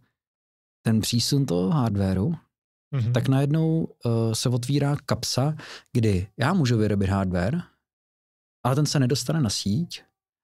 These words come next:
Speaker 1: nikdo ho nevidí a, eh, není po něm ta poptávka, takže já můžu, aniž by prostě se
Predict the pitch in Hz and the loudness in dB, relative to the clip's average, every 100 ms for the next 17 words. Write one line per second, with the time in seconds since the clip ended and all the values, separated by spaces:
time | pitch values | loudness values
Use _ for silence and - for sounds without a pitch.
0 | - 135 151 147 95 87 104 160 185 - | -2 2 2 2 0 -2 -2 -2 -2 -8
1 | _ _ _ _ _ _ _ _ 110 104 | _ _ _ _ _ _ _ _ -2 0
2 | 101 104 - _ _ _ _ _ - 104 | 0 -2 -4 _ _ _ _ _ -4 0
3 | 101 98 101 104 - _ _ - 131 151 | 0 0 0 0 -4 _ _ -2 2 2
4 | 147 143 139 139 139 143 - _ 131 120 | 2 2 4 4 2 0 -6 _ -4 -2
5 | 120 113 98 98 - 123 165 110 107 127 | -2 0 -2 -2 -4 -4 -2 -2 0 0
6 | 127 131 123 349 135 143 131 120 131 139 | 2 0 -2 -4 -2 0 2 2 2 2
7 | 135 - _ _ _ _ _ - 131 131 | 0 -4 _ _ _ _ _ -2 2 2
8 | 117 127 120 127 - - 117 | 2 0 0 -2 -2 -2 -2